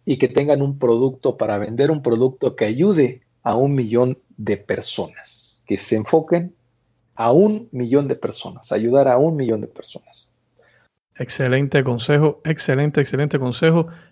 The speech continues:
Speaker 2: Y de hecho, Juan Antonio, te agradezco por todo lo que has compartido aquí. Ya veo que podemos hablar por muchas horas.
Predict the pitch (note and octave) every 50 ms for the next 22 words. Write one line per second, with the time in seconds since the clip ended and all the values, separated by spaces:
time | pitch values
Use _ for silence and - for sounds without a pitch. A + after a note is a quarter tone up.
0 | _ _ - D3 C3 C3 C3+ D3 D3+ - - E3 D3+ C#3+ C#3+ - - - D3 D3+
1 | D3 C#3+ - D#3 D3+ D3+ D3+ C3 - B2+ B2 B2 B2+ B2 B2 C3 D3 C#3 - -
2 | - - - C3+ B2 - - C#3 C#3+ C#3+ C3+ C3 C3 C#3 C3 - D3+ C3+ - B2
3 | A#2+ C3 C#3 C3+ B2 B2+ C#3 D3+ E3 F3 - - - C#3 C3+ C3 C#3+ D3 D3+ D3
4 | C#3 C3+ B2+ B2 C#3 D3+ D3 C#3 C3+ C3 C#3 C#3+ C#3+ D3+ C#3 C3 C#3 C#3 - -
5 | - - C3+ C#3+ D#3 D#3+ - - -